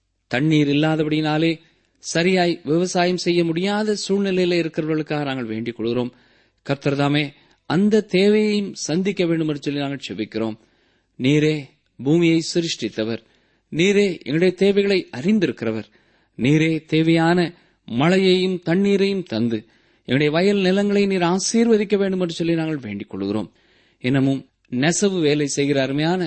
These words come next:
சகோதர சகோதரிகளுக்காக நாங்கள் பாரத்தோடு செபிக்கிறோம். கர்த்தர் உம்முடைய பிள்ளைகளுடைய கையின் பிரயாசத்தை இம்மட்டும் ஆசீர்வதித்திருக்கிறீர், உமக்கு நன்றி செலுத்துகிறோம். கொடுத்த வாய்ப்புகளுக்காக உமக்கு ஸ்தோத்திரம்.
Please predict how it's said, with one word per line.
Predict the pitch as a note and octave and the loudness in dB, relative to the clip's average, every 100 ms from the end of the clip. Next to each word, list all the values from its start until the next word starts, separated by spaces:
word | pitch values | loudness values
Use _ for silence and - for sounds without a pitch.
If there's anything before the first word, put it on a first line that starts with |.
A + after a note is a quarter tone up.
| C#3 | -6
சகோதர | - C#3 D3 C#3+ B2+ | -6 -2 -2 -2 -4
சகோதரிகளுக்காக | C#3+ C3+ C3+ C3+ B2 C3 B2+ | -4 -2 -2 -2 -4 -6 -6
நாங்கள் | A#2 A2+ A2 | -6 -8 -8
பாரத்தோடு | A#2 C3 C#3+ C#3+ C#3+ | -8 -6 -6 -6 -8
செபிக்கிறோம். | - E3 F#3+ G#3 G#3 G3+ _ _ _ _ - | -6 -6 -4 -2 -2 -4 _ _ _ _ -4
கர்த்தர் | G3 G3 G#3+ | -4 -2 -2
உம்முடைய | G3+ E3+ | -2 -4
பிள்ளைகளுடைய | D3 D3+ D#3 C#3+ C#3 | -2 -2 0 0 -2
கையின் | C3+ C#3 D#3+ D3 | 0 0 0 -2
பிரயாசத்தை | D3 D#3+ E3 E3+ D#3 D#3 | 0 0 0 -4 -2 -2
இம்மட்டும் | F#3 A3 A3 G#3 | 0 -2 -2 -2
ஆசீர்வதித்திருக்கிறீர், | F#3+ F#3 G3+ G3 G3 F3 F#3 F3 F#3 F3+ | -2 0 0 2 0 0 -2 0 0 0
உமக்கு | B2+ A2+ | -2 -4
நன்றி | A#2 B2 | -2 -2
செலுத்துகிறோம். | B2 A2+ A2 A#2 A#2 - _ _ _ - | -2 -4 -4 -4 -4 -8 _ _ _ 0
கொடுத்த | G#3 G#3 F3+ | 0 2 2
வாய்ப்புகளுக்காக | E3+ G#3+ G#3+ G3 F3+ D#3 C#3+ | 2 0 0 0 0 -2 -2
உமக்கு | A#2 A#2 | -4 -8
ஸ்தோத்திரம். | A2+ - F3 F3 F3+ | -10 -4 -2 0 -2